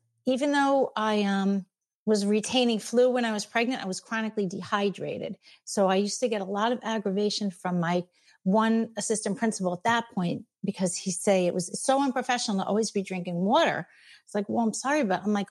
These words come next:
always thirsty." And he's like, "Well, like, it's just, just, you just can't be doing that. You just can't carry water bottles back and forth to the water fountain." I said, "Okay, you know, what, what am I <laughs> supposed to do?" Okay. Went back to work.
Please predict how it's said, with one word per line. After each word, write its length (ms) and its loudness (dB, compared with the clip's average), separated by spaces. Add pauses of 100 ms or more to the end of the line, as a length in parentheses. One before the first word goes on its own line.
always 320 0
thirsty." 520 0
And 140 -2
he's 120 -2
like, 180 -2
"Well, 240 2
like, 220 0 (320)
it's 280 0
just, 280 -4
just, 240 0
you 80 2
just 180 -6
can't 240 0
be 80 2
doing 300 2
that. 180 -2
You 60 -2
just 200 -2
can't 160 0
carry 240 0
water 300 2
bottles 300 -2
back 180 -2
and 100 -2
forth 200 -6
to 80 -8
the 100 -4
water 220 0
fountain." 360 -4
I 60 -20 (160)
said, 140 -2
"Okay, 520 2
you 120 2
know, 140 0
what, 220 0
what 120 2
am 100 4
I 40 2
<laughs> 120 0
supposed 360 2
to 60 -6
do?" 260 2
Okay. 360 -2 (760)
Went 300 4
back 300 0 (100)
to 100 -2
work. 680 0